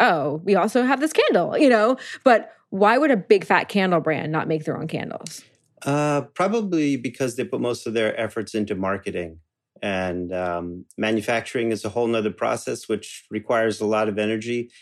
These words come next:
Speaker 2: and a lot of attention. And a lot of the brands have developed, um, through marketing campaigns. So they might manufacture other products. They, they probably do, um, they might have some body care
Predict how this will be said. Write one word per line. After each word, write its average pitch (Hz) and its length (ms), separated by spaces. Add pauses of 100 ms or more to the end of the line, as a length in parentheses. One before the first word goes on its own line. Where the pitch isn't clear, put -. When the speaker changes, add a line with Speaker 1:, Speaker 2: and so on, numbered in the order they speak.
(160)
Speaker 2:
and 113 80
a 113 60
lot 110 200
of 104 80
attention. 110 600 (400)
And 101 240
a 98 60
lot 107 200
of 110 120
the 107 80
brands 107 560
have 101 260
developed, 101 840
um, 95 580 (840)
through 135 120
marketing 127 440
campaigns. 85 840
So 113 240
they 107 120
might 101 220
manufacture 104 680
other 131 160
products. 127 580
They, 95 160
they 90 280
probably 92 580
do, 90 420 (420)
um, 82 420 (240)
they 101 80
might 98 180
have 92 160
some 85 160
body 127 260
care 127 380